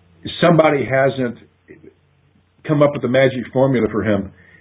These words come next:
And, you know, to me, when you look at him swing, he grips the bat at the very end of the knob,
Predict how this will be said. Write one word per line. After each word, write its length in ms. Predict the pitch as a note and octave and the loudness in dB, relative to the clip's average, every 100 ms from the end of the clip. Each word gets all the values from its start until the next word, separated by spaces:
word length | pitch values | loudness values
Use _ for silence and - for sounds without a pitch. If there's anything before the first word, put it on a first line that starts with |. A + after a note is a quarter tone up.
| _ | _
And, 340 | A#2+ B2 B2+ - | 0 2 2 2
you 80 | D#3 | 4
know, 100 | D#3+ D3+ | 4 4
to 80 | |
me, 500 | D3+ F#3 G3 D#4 - _ _ - | 4 6 6 4 0 _ _ 0
when 140 | C#3+ | 4
you 80 | C#3 | 6
look 180 | G#3+ G#3 | 4 4
at 60 | |
him 160 | E3+ D#3+ - | 2 0 -2
swing, 460 | D3+ D3+ A#2+ F2 E2 _ _ _ _ _ _ _ _ | -2 2 2 0 -8 _ _ _ _ _ _ _ _
he 120 | D3 | 0
grips 260 | C3 F#3+ - G3 | 4 4 2 -4
the 80 | |
bat 320 | C#3+ D3+ D3+ D3 | 2 6 6 4
at 120 | C3 | -4
the 60 | A2+ | -2
very 380 | C3 D#3+ D3 | 2 4 2
end 240 | C3 A#2 A#2+ | 0 -2 -4
of 80 | A#2 | -4
the 40 | |
knob, 480 | A#2 A2+ G2+ G#2+ A2+ | -2 0 0 -2 -8